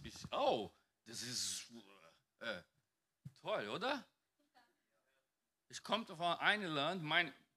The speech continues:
ich komme aus Brasilien und mein Bundesland ist ein bisschen Wald oder Pantanal, Tier, Anaconda. <laughs> Ja, ne?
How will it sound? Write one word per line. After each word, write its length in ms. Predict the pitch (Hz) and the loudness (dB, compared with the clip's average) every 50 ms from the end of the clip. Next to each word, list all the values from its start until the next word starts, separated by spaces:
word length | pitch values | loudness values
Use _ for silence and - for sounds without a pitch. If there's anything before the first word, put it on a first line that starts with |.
| _ 92 | _ -20
ich 80 | - - | -20 -12
komme 240 | - 139 143 127 123 | -10 -8 -4 -2 -2
aus 180 | 127 113 120 | -2 -2 -4
Brasilien 560 | 117 147 180 175 147 131 156 175 208 233 233 - - _ | -2 0 0 2 2 2 2 2 2 0 -2 -6 -8 _
und 160 | - 151 139 | -10 -8 -6
mein 400 | 139 147 160 180 190 185 170 143 | -4 0 2 2 2 2 -2 -6
Bundesland 840 | - 190 254 285 294 269 208 143 - 139 113 110 113 127 175 196 233 277 - - _ _ _ _ _ - | -4 -2 -2 0 0 -2 -4 -4 -4 -4 -4 -2 -2 -4 -6 -6 -8 -10 -10 -12 _ _ _ _ _ -14
ist 160 | 135 - - | -14 -14 -12
ein 40 | 127 | -12
bisschen 380 | - - - 151 139 127 117 | -14 -10 -8 -6 -6 -4 -2
Wald 400 | 110 120 135 147 135 120 113 98 | 2 4 4 6 6 4 2 0
oder 320 | 104 104 101 98 104 104 104 | -4 -6 -6 -6 -8 -8 -8
Pantanal, 960 | - _ - 143 143 131 - 123 113 107 104 110 117 135 147 131 117 110 104 101 _ | -10 _ -2 -2 -2 -2 -2 -4 -4 -4 -2 -2 -2 0 0 0 -2 -4 -6 -10 _
Tier, 680 | - - 151 170 160 139 117 117 113 107 107 104 101 101 _ _ _ _ _ _ 98 | -16 -16 -14 -14 -12 -14 -14 -14 -14 -14 -14 -14 -16 -18 _ _ _ _ _ _ _
Anaconda. 640 | 107 123 135 127 120 - - 147 156 160 143 123 117 110 - - - | -12 -8 -8 -8 -10 -10 -12 -12 -12 -12 -12 -14 -14 -12 -12 -10 -8
<laughs> 800 | 131 - - - - 113 - - - - - - - - - - | -8 -10 -10 -8 -8 -8 -8 -10 -12 -12 -12 -12 -10 -10 -10 -8
Ja, 300 | 123 123 117 117 110 - - - - - 143 139 131 131 - - - - _ _ _ | -8 -8 -6 -6 -6 -6 -6 -6 -6 -8 -8 -10 -12 -14 -14 -18 -20 -20 _ _ _
ne? 280 | 117 120 143 165 - | -8 -6 -4 -4 -4